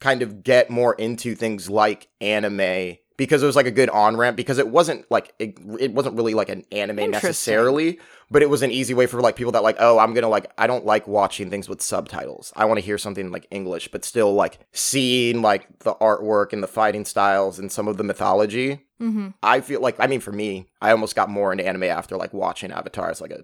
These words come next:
Speaker 3: I feel like it was a good on-ramp for the people who missed the initial on-ramps of the nineties, which were,
Speaker 1: Yeah.
Speaker 3: like, Sailor Moon and Yu-Gi-Oh and Pokemon and Dragon Ball. Like, so if
Speaker 1: Mm-hmm.
Speaker 3: you weren't in that on-ramp, then Avatar coming out, like, a decade later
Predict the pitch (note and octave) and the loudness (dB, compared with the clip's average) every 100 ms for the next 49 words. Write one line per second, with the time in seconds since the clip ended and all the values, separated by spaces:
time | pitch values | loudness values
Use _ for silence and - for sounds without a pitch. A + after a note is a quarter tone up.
0 | _ - C4 F4+ G4+ G4+ E4 C#4+ B3 A#3+ | _ -2 0 -2 -2 -2 -4 -4 0 0
1 | - G#3 G#3+ F#3+ G3 F3+ - - A3 G3 | 2 2 2 -2 -2 -4 -10 -14 -10 -10
2 | - A3 A3 F#3+ F3+ F#3+ F#3 - - _ | -8 -6 -4 -6 -4 -4 -4 -10 -18 _
3 | - F3+ E3 - F3 G#3 C#4+ A#3+ - F#3 | -6 -4 -4 -6 -4 -2 -2 0 2 0
4 | E3+ E3+ D#3 C#3+ - - F3+ F3 F3 G3 | -2 -8 -8 -10 -12 -10 -10 -6 0 0
5 | F3+ D#3 - F#3 F#3+ A#2+ A2 G2 G#3 G3 | 0 -8 -8 -8 0 4 6 4 0 0
6 | F#3 F#3 G3 F#3 F#3 E3 E3+ E3+ F#3+ F3 | -2 -2 -2 -2 -4 -6 -8 -6 -6 -4
7 | F3+ F3 E3 - F3 G3+ G3+ F#3+ F3 E3+ | -2 0 0 -2 -4 -2 -2 0 2 2
8 | E3 - E3 D#3+ D#3+ F#3 F3 E3+ D#3 C3 | -2 -8 -8 -8 -6 0 0 -2 -8 -6
9 | C#3+ E3+ - - - G3 G#3 G#3+ G3 A#3+ | -6 -8 -16 -18 -6 -4 0 0 2 0
10 | G#3+ G#3 G#3 - F#3+ F3 D3+ F#3 - A3 | 2 0 0 -2 -4 0 4 4 4 0
11 | A3+ B3 C4 B3 - G3+ F3 G3 G3 G3+ | 0 -2 -2 -4 -8 -6 -2 2 2 0
12 | G3+ F#3+ F#3+ F#3 E3+ E3+ F3+ F3+ F3 E3+ | -4 -4 -6 -6 -2 -2 -2 -6 -4 -4
13 | E3 E3 E3 E3 C#3+ D3 F3 | -4 -6 -4 -6 -6 -10 -12